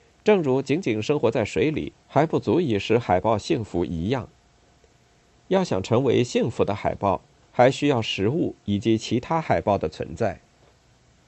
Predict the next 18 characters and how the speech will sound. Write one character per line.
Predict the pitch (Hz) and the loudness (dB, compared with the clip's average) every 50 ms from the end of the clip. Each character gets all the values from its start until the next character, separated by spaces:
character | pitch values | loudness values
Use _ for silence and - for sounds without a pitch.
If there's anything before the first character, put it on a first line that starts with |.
| _ _ | _ _
对 | - - 196 190 | -2 0 0 2
于 | 180 175 | 2 0
人 | 147 113 104 107 156 190 | 0 2 2 2 2 0
来 | 139 95 95 | 0 0 -2
说 | - - 98 95 90 - | -2 0 2 2 2 0
也 | - 117 110 104 104 | 0 2 2 2 2
是 | - 131 117 | 2 0 -2
一 | 95 95 90 90 | -2 -2 -6 -6
样， | 113 131 98 - _ _ _ _ _ _ _ _ _ _ _ _ _ _ _ _ _ _ | -6 -6 -6 -8 _ _ _ _ _ _ _ _ _ _ _ _ _ _ _ _ _ _
除 | - - 208 | 2 4 4
了 | 233 185 | 4 4
推 | 131 - - 208 247 226 | 0 0 2 2 2 2
理 | 175 90 | 0 -2
的 | 76 - 69 | -2 -4 -6
机 | - - 135 156 165 | -6 -4 -6 -6 -4
会 | - - - 95 | -2 -2 -2 -2
以 | - - | -4 -6
外， | 73 85 87 82 | -6 -6 -6 -8